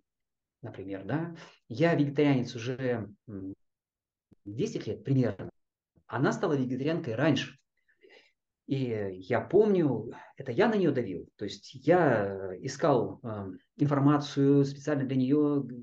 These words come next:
в которой, м, э, значит, рассказывается о незаменимых аминокислотах, о том, что нужно обязательно животный белок. Я, м, о спортивном питании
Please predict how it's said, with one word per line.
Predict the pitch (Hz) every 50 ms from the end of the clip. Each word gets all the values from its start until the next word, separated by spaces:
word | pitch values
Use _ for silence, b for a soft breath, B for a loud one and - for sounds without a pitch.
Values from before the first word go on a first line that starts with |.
| 113 110 110 110
в | - -
которой, | - - - 156 156 147 143 139 127 B B B B B B B B B B B -
м, | 98 101 101 104
э, | 98 - - - 107 104 104 101 98
значит, | - 92 92 - - - - - - - - - - -
рассказывается | - - - 135 - - 170 175 160 147 143 139 135 - - 123 - -
о | - 139 135 139
незаменимых | 135 139 127 135 135 139 147 160 160 147 139 143 -
аминокислотах, | - 151 143 147 147 143 147 151 139 - - 127 139 147 143 143 143 139 143 143
о | 135
том, | 131 - 147 143
что | 143 - 135
нужно | 127 131 135 143 156 165 143 147 135
обязательно | 135 135 127 151 147 147 135 135 131 - - - _ _ _ _
животный | 127 120 113 123 127 147 156 - 135 131
белок. | 131 151 139 120 135 139 135 B B B B B _
Я, | 139 143 147 - - - -
м, | - 139 127 123 110 110 - _ -
о | 156 160 165
спортивном | 160 - - 165 - - 180 160 151 127 123
питании | 143 139 196 202 190 165 151 139 139 -